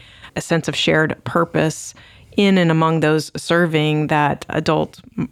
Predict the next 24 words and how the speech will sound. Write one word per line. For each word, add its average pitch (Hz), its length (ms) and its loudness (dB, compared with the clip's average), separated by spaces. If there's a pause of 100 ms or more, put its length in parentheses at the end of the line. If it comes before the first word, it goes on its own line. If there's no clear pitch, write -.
(400)
lifelong 156 480 0
learning 156 460 0
market, 151 580 -2
you 151 100 -4
know, 143 240 -6 (100)
whether 151 200 -2
they're 151 140 0
offering 151 260 -2
continuing 147 260 -6
education, 160 560 -2
professional 151 420 -4
development, 156 640 -2 (460)
all 226 160 2
of 220 100 2
those 185 140 2
organizations 170 560 0
that 160 80 2
are 151 80 0
really 160 240 2
targeting 156 680 -2
those 151 360 -4
adult 160 400 -2
professional 147 720 -4 (120)
learners, 196 560 0